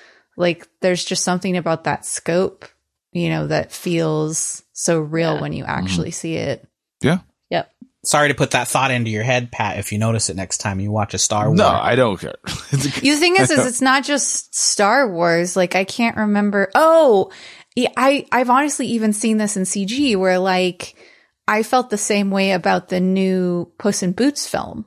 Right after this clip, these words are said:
Speaker 1: where I was like, "This movie feels so small." It's supposed to be this big world. And, like, when,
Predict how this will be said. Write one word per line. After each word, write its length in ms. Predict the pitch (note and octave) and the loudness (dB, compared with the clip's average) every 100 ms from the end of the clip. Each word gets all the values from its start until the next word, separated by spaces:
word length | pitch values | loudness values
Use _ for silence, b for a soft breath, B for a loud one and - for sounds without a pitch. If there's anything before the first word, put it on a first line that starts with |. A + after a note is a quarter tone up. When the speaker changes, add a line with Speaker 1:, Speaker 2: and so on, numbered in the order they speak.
| _ | _
Speaker 1:
where 140 | G3+ | 2
I 80 | G3 | 4
was 140 | G3+ G#3 | 2 0
like, 300 | G3+ - - | -2 -2 0
"This 200 | G#3 G#3 | 0 0
movie 300 | G3+ A3+ A#3 | -2 0 -4
feels 300 | - E3+ D#3 | -2 -2 -2
so 160 | - | -4
small." 680 | - - G3+ G#3+ - A3 - b b b b b _ | -4 0 0 2 0 -6 -8 b b b b b _
It's 160 | G#3+ G#3 | -2 0
supposed 300 | - A#3 A#3 | 2 0 0
to 60 | |
be 120 | A3 F#3 | -2 0
this 220 | F#3+ - | -2 -4
big 580 | F3 _ G#3 G#3 F#3+ F#3+ | -10 _ 2 2 2 -2
world. 760 | F3 G3 A#3+ - - - - - - | 0 2 4 2 -2 -6 -8 -6 0
And, 160 | G#3+ G3 | 2 2
like, 180 | F#3 | -2
when, 380 | - G3+ G3+ G3 | 0 0 0 -2